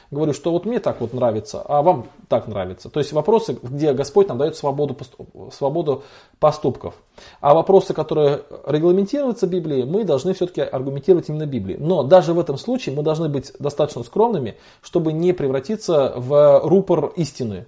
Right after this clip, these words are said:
То есть, вот как я сказал, так и есть. Возможно, я не совсем правильно понимаю Священное Писание. То есть, вот я ориентируюсь на Библию, вот я считаю, что вот ответ на этот вопрос, он должен быть таким, потому что в Библии вот так написано,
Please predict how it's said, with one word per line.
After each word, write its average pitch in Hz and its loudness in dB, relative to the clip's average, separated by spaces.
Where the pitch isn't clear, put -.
То 143 0
есть, 131 2
вот 135 -6
как - -2
я 143 2
сказал, 208 0
так 156 -4
и 139 -4
есть. 101 -6
Возможно, 175 2
я 160 2
не 185 2
совсем 180 -4
правильно 185 4
понимаю 143 -2
Священное 135 -8
Писание. 101 -12
То - -6
есть, 135 -6
вот 165 -4
я 160 8
ориентируюсь 262 -4
на 185 -4
Библию, 160 -2
вот 143 -4
я 175 8
считаю, 143 0
что 123 -4
вот 139 0
ответ 170 2
на 135 -2
этот 131 -8
вопрос, 151 0
он 147 -4
должен 143 2
быть 135 -2
таким, 151 -2
потому 156 -2
что - -2
в 123 0
Библии 139 0
вот 131 -2
так 135 0
написано, 220 -4